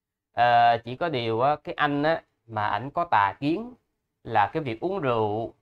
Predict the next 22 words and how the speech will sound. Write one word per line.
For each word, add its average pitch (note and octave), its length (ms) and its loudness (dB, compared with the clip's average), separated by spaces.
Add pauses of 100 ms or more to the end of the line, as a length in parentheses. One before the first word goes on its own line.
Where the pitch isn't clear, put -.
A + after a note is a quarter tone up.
à, G#2+ 400 0
là G#2+ 460 2
không C3+ 160 -2
sao, C#3 420 8 (640)
cái F3+ 100 -2
việc A#2+ 120 -4
uống E3 180 -4
rượu G#2+ 400 0
là G#2 320 2
không C3+ 200 -2
phạm A2 180 -6
giới, D#3 320 2 (760)
à, G#2+ 560 0 (160)
cái F3 120 -6
việc A#2+ 120 -6
uống E3+ 180 -4
rượu G#2+ 400 -2
là G#2 460 2
không C3+ 220 -2
có D#3 120 -4
vi C3 220 -4
phạm, G#2+ 1040 -4